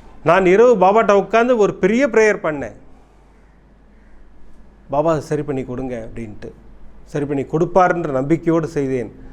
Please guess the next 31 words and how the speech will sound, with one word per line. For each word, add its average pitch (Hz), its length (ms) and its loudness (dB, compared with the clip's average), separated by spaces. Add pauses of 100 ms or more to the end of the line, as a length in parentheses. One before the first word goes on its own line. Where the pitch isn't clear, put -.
(160)
பாபா 139 260 0
சரி 131 220 -10
பண்ணி 127 240 -8
கொடுத்தாருன்னாங்க. 110 760 -12 (120)
அதான் 151 60 -6
உண்மை. 165 420 -2 (1700)
நம்பிக்கையோடு 214 680 2
செய்கின்ற 208 420 2
பிரார்த்தனைகளுக்கு 190 760 0
பாபா 170 340 0
பதில் 151 280 -2
கொடுப்பார். 127 420 -8 (1400)
அதெல்லாம் 147 360 -6
நடக்கும். 135 580 -8 (1200)
அதற்காகத்தான் 175 640 0
நம்ம 180 200 0
மீண்டும் 175 360 -2
மீண்டும் 185 280 0
திரும்ப 175 280 -2
திரும்ப 175 280 -2
திரும்ப 175 280 -2
திரும்ப 175 300 -2
சொல்கின்ற 170 400 0
விஷயம், 156 400 -2
"பாபாவை 160 380 2
நம்புங்கள், 170 440 0
அவர் 143 200 0
பாதங்களை 170 440 2
கெட்டியா 151 320 0
பிடிச்சுக்குங்கன்னு" 143 680 -8
சொல்றோம். - 280 -16